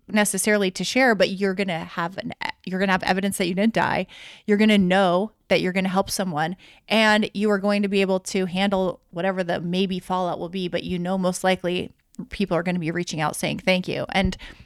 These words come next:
that's really been my experience, is those scary times of going, "I know it's gonna help somebody." And if it doesn't help anybody, it will actually help me,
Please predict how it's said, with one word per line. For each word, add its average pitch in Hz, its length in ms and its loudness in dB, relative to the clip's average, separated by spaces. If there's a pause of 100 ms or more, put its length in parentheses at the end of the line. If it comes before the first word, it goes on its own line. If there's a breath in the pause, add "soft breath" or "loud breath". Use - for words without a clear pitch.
(180 loud breath)
that's 247 320 4
really 226 320 4
been 208 120 4
my 185 120 2
experience, 185 540 0
is 175 200 -4
those 180 220 0
scary 208 380 2
times 185 460 0
of 165 140 -6
going, 175 360 -2 (280 loud breath)
"I 180 100 0
know 247 120 4
it's 285 120 0
gonna 226 160 0
help 196 260 -2
somebody." - 480 -8 (240)
And 247 100 10
if 285 80 6
it 302 80 4
doesn't 403 220 4
help 392 180 2
anybody, 311 400 2
it 226 120 2
will 349 200 4
actually 330 260 4
help 240 200 -2
me, 185 280 -2